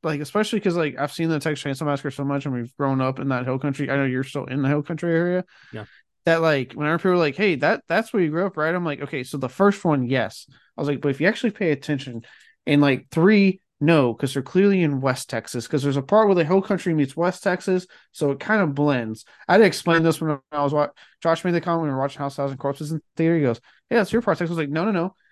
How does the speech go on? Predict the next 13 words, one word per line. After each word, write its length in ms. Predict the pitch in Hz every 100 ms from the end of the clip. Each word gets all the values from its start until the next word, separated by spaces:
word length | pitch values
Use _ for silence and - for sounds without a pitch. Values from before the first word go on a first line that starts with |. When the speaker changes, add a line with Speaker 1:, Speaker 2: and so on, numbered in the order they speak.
| _
Speaker 1:
I 60 | -
was 20 |
like, 200 | 143 113 _ _ - -
"Hill 280 | - 220 320
country." 540 | - 175 160 160 175 - _ -
I 60 |
was 80 | 165
like, 180 | 160 135 _ _ -
"That's 260 | 202 240 -
clearly 360 | - 247 233 214
where 120 | 180
West 380 | 156 165 180 -
and, 220 | 151 131